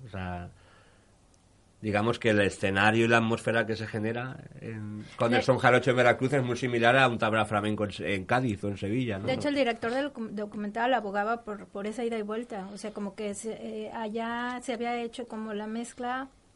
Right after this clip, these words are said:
Speaker 2: un poco el tablado, había regresado, eh, o sea, como que a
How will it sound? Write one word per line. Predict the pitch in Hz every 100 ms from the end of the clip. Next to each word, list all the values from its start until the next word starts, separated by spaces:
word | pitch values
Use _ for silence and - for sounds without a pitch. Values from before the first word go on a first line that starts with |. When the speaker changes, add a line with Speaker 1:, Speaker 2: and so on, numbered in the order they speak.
| _ _ _ - -
Speaker 2:
un |
poco | 214 214 220
el | 214
tablado, | 214 233 233 233
había | 220 208
regresado, | 214 220 226 - 240 233
eh, | 233 220 220
o | 233
sea, | 208 208
como | 202 202
que | 190 196 208
a | 196 196